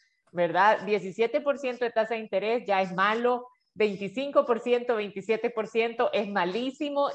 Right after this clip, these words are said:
Ya no se diga cuarenta por ciento o cincuenta por ciento de tasa de interés.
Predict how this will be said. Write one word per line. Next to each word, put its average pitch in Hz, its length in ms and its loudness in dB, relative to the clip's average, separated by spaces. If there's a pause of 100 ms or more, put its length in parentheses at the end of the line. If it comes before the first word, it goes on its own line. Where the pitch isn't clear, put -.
Ya 190 140 0
no 208 120 -6
se 196 180 -6
diga 208 360 0 (180)
cuarenta 196 560 -2
por 175 140 -8
ciento 202 460 -8
o 196 80 -4
cincuenta 196 640 -8
por 160 120 -8
ciento 196 380 -6
de 165 120 -2
tasa 165 320 -4
de 170 80 -2
interés. 165 520 -6